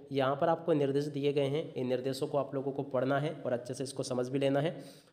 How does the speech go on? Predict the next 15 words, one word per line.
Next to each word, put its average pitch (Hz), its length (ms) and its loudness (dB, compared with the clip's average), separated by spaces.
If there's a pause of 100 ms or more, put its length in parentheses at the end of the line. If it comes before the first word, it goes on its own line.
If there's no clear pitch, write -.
(140)
उसके 160 260 -2
बाद 165 140 4
में 170 100 2
देखो 160 200 4
यहाँ 127 320 2
से 165 140 -4
इस 147 160 -2
प्रकार 139 280 2
के 151 80 0
questions 151 480 -4
आपसे 123 300 0
paper 127 300 -2
में 143 80 2
पूछे 131 280 -8
जाएंगे। 110 320 -2